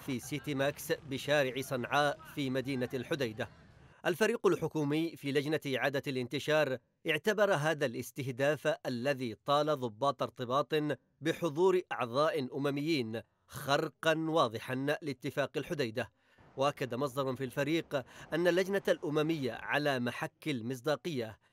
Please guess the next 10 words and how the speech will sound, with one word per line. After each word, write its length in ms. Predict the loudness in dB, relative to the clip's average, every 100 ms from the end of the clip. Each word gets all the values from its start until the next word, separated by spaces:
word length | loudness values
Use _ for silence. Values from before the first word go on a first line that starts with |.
| _ -8
في 180 | -4
إشارة 640 | 0 2 2 0 -2 -2 -6 _ -2
إلى 240 | 2 2
صمتها 500 | 2 -4 -4 -4 -2
المتكرر 960 | -2 -2 -4 -4 -4 -2 -2 -2 -2 -4 -2
على 160 | -2 -2
الاعتداءات 1000 | -4 -8 -4 0 2 2 2 0 -2 -2 _ -4
التي 300 | 0 0 0
تطال 480 | -2 0 2 2 2
نقاطا 680 | 0 2 2 2 0 -2